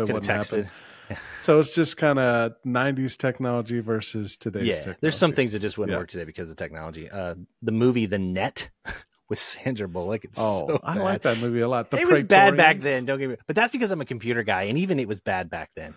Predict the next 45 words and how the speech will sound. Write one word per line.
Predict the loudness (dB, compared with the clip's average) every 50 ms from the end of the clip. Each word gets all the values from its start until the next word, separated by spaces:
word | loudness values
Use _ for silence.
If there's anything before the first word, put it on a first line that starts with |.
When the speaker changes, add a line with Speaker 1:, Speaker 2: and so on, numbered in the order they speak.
| _ -12 -8
Speaker 1:
Okay, | -8 -8 -8 -8 -8 -10 -8 -10 -12 -14 -12 -2
you | 0
Speaker 2:
What | 0 2
Speaker 1:
know. | 4
Speaker 2:
about | 4 4 4 4 2 0
Hackers? | 0 0 0 0 -2 -2 -2 -2 -4
Hack | -2 0 0 2 4
the | 6 8
Speaker 1:
Oh, | 8 8 8 8 6 6 4 2
Speaker 2:
Planet. | 0 -2 -4 -8 -16 -20 -20 -20 -18 -12
Speaker 1:
my | -10 -8 -8
wife | -4 -4 -4 -4 -4 -6
loves | -8 -8 -8 -6 -6 -6
Hackers, | -8 -8 -8 -10 -10 -10 -8
and | -6 -4
I | -4 -4
can't | -4 -4 -4 -4 -4
stand | -4 -6 -8 -6 -8
that | -8 -8 -8
movie. | -10 -10 -10 -10
<laughs> | -10 -10 -12 -16 -20 _ _ _ _ _ _ _ _ _ _ _ _ -12 -10 -10 -14 -18 -18 -20 -20 _ -16 -14
Oh | -14 -12
my | -12 -12 -12
gosh. | -14 -6 2
Or | 4 4 4
Swordfish. | 4 2 0 0 0 0 0 -2 -4 -6 -6 -6 -6 -6 -10 -8 -6
Oh | -4 -4 -4 -4 -6
my | -8 -14
gosh. | -20 -20 -20 -20 -20 _ -20 _ _ _ _ _ _ _ _ _ _ 2
Good | 4 4 6
movie. | 8 8 8 6 6 4 0 -2 -6
Speaker 2:
Yeah. | -6 -6 -4 -6 -6 -10 _ _
Speaker 1:
Good | 0 0 2 6
movie, | 8 8 8 8 6 2 0
but | 0 -2 -2
Speaker 2:
Oh, |
yeah. | 0
Speaker 1:
just, | 0 0 -2 -2 -6 -12 -16 _ _ _
yeah, | -18 -16 -16 -16 -12
don't | -10 -8 -8
get | -8 -8
me | -8
started. | -10 -10 -10 -10 -8 -10 -10 -12 -16 _ _ -20 -20 -20 -20 -20 _ _ _ _ _ _ 4
All | 6 8
right. | 8 8 8 6